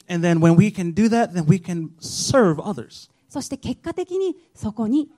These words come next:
Speaker 2: 本当の一致が生まれます。
Speaker 1: And then the result of all of that is that we experience a oneness in Christ.
Speaker 2: 一致というのは一人だけでは絶対にできないことです。
Speaker 1: And so when you think about, you know, being together in unity, you can't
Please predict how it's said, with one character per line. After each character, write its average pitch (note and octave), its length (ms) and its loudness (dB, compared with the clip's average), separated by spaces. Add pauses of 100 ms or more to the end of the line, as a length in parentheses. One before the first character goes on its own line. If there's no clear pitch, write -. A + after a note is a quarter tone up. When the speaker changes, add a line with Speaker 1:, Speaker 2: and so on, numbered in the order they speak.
(100)
Speaker 2:
本 D#4 280 0
当 E4 180 0
の D#4 220 0
一 - 300 -10
致 - 20 -4
が F#3+ 80 -4
生 E3+ 100 -10
ま D#3+ 120 -18
れ - 100 -20
ま D#3 180 -20
す。 - 160 -20
Speaker 1:
And D#3+ 240 0
then D3+ 160 4
the D3 60 4
result D3 480 2
of C3+ 140 -2
all E3 240 0
of D3+ 160 0
that C#3+ 200 -6
is A2+ 140 -12
that A#2+ 180 -6
we D#3 520 0
experience C#3+ 760 -4
a - 20 0
oneness C3 800 -2
in B2 60 -4
Christ. - 400 -16 (240)
Speaker 2:
一 - 360 -8
致 E4 40 -6
と C#4+ 120 0
い B3+ 80 0
う A#3+ 60 0
の G3 120 0
は G#3 280 -6
一 - 280 -6
人 F4 120 0
だ E4+ 100 -4
け E4+ 100 -4
で C#4+ 80 -2
は G3 120 -4
絶 G3+ 200 -8
対 C4+ 120 -4
に B3 80 -4
で G#3 100 -6
き A#3+ 100 -6
な C4+ 100 -2
い F#3+ 60 -8
こ F#3 80 -14
と F3+ 120 -14
で F#3 160 -12
す。 - 160 -16
Speaker 1:
And D#3 40 -8
so D#3 140 -4
when D#3 80 2
you E3 80 2
think G#3 260 0
about, D3+ 320 2
you E3 120 0
know, A2 120 2
being C#3+ 380 2
together C#3 460 -2
in B2+ 300 -4
unity, D3 640 0
you C#3+ 120 -14
can't - 280 -8